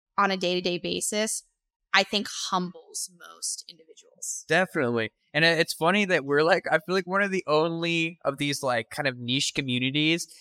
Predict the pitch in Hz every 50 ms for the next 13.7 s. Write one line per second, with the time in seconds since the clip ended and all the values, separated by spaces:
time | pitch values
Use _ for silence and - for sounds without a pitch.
0 | - _ - - 127 120 - 143 139 - - 147 139 135 135 139 151 165 170 180
1 | 175 156 147 143 147 147 - - - - - - - _ - 120 120 135 - -
2 | - 143 135 123 120 120 - - 147 135 127 123 117 113 110 113 123 131 139 135
3 | - - 110 127 127 127 123 - - - 110 113 120 127 135 131 131 131 120 123
4 | 110 113 - - 139 139 139 135 _ _ - _ - 151 151 175 185 180 180 185
5 | 185 - 202 196 - - - 196 196 190 185 170 160 151 151 - - - - -
6 | - 160 151 139 135 147 156 147 - _ _ 214 180 - - - - 143 135 127
7 | - - 147 143 131 127 - - 139 127 - - 139 131 127 127 131 135 - 127
8 | 127 120 110 113 117 - - - - - - - - - 170 165 147 156 151 147
9 | 143 143 147 147 147 143 147 143 139 143 143 135 131 143 151 147 139 - - 135
10 | 131 131 - - 139 135 135 139 139 131 123 123 117 - 160 208 220 160 131 135
11 | 170 208 196 180 156 151 170 180 185 180 175 180 170 165 151 143 156 160 - -
12 | 180 170 180 185 160 156 - 139 135 135 143 160 180 196 185 180 170 156 156 156
13 | 151 139 135 - - 190 165 123 120 139 175 - - 147